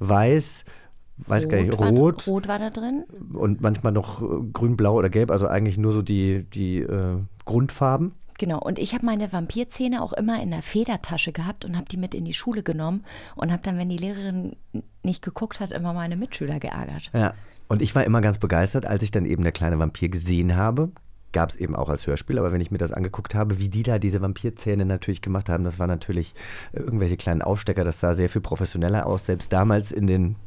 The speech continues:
Speaker 1: ich sag jetzt mal, achtzigern. Aber hast du denn auch eine Klassenfahrterinnerung, Annie?
Speaker 2: Meine Klassenfahrterinnerung, also ich erinnere natürlich so Orte noch, wo man hingefahren ist. Ich weiß, wir waren in Prag,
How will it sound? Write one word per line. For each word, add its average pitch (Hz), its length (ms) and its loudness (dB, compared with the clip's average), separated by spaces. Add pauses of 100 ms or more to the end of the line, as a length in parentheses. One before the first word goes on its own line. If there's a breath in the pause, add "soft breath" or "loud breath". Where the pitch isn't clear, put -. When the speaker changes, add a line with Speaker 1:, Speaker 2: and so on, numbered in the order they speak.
Speaker 1:
ich - 100 -14
sag 85 100 -2
jetzt 85 160 -4
mal, 82 160 0
achtzigern. 110 500 -2 (160 loud breath)
Aber 117 260 4
hast 143 200 -2
du 160 60 2
denn 160 160 4
auch - 160 2
eine 117 400 4 (120)
Klassenfahrterinnerung, 87 1400 2
Annie? 82 300 0 (840 loud breath)
Speaker 2:
Meine 175 340 2
Klassenfahrterinnerung, 156 1040 -2
also 165 160 -2
ich 170 140 -2
erinnere 262 420 2
natürlich 220 420 -2
so - 160 -2
Orte 196 480 2
noch, 143 260 -2
wo 156 80 -4
man 143 140 0
hingefahren 147 600 -2
ist. 151 120 -8
Ich - 120 -10
weiß, 165 180 -6
wir 156 100 -4
waren 151 160 -4
in 139 200 -6
Prag, 208 640 -2